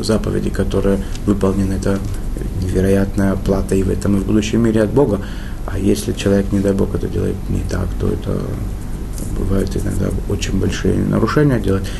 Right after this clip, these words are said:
Это иногда тяжело слышать это, не-, непривычно слышать это. Но иногда, э,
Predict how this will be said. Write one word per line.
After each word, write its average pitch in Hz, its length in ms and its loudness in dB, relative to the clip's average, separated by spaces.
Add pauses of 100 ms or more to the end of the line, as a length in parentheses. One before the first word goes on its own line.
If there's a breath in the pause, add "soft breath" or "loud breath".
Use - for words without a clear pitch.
(140 loud breath)
Это 98 120 2
иногда 98 340 4 (440 loud breath)
тяжело 104 280 4
слышать 143 440 2
это, 87 240 -2 (320)
не-, 98 100 0
непривычно 101 640 2
слышать - 400 -4
это. - 580 -6
Но 95 120 2
иногда, 101 380 4
э, 104 340 0